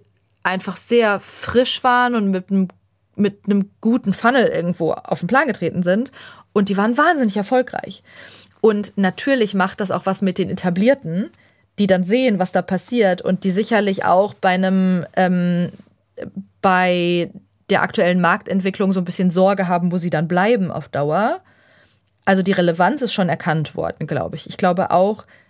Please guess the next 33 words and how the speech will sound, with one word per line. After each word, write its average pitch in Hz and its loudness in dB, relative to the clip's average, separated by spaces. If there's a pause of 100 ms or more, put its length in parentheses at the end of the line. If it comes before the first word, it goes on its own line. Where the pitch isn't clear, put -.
(180)
die 196 2
etabliertesten, 196 -2
alteingesessensten 185 -2
Marken 180 -2
haben 180 0
erkannt, 202 -2 (300)
dass 190 -2
es 175 -8
einen 170 0
Handlungsbedarf 165 0
gibt, - -12
gerade 175 0
im 151 -2
Online-Bereich. 156 -4 (280)
Und 175 -2 (280)
das 196 -2
ist 233 -2
sicherlich 202 0
so 185 -4
die 170 -4
größte 190 -2
Entwicklung 196 -2
der 185 2
letzten 170 -4
Jahre, 190 0 (300)
dass 180 -6
dafür - -2
erstmal 185 0
eine - -4 (100)
Sensibilisierung 180 0
überhaupt 156 -6
eingetreten 151 -6
ist 196 -4